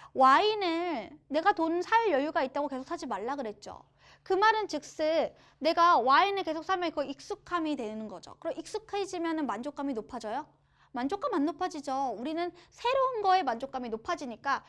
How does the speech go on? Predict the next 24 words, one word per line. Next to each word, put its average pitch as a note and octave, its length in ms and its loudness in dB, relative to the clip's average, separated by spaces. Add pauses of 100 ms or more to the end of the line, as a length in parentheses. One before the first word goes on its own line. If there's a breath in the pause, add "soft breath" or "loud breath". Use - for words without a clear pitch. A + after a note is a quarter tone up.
(100 soft breath)
어떻게? E4 480 -4 (300 loud breath)
기쁨을 G4 680 -2
경험하는 D4+ 680 0
거를 C#4 220 -2
계속할 C4+ 380 -10
수 B3 120 -16
있잖아. A3+ 540 -8 (260 soft breath)
어, A3+ 120 -6
기쁨 F#4+ 420 -4
경험하는 E4+ 800 0
거를, D4+ 320 4 (840 soft breath)
경험하는 D#4 680 4
것을 F4+ 280 0
계속할 F4+ 480 -2
수 F4 160 -10
있는 D#4 440 -6
거를 C#4+ 300 -2
확인하는 D#4 600 -6
방법이다가 G#3 920 -8
되는 G#3+ 280 -8
거예요. C#2 260 -16 (960 soft breath)
자, A#3 180 -2
그게 C4+ 260 -2
뭐예요? A3+ 500 0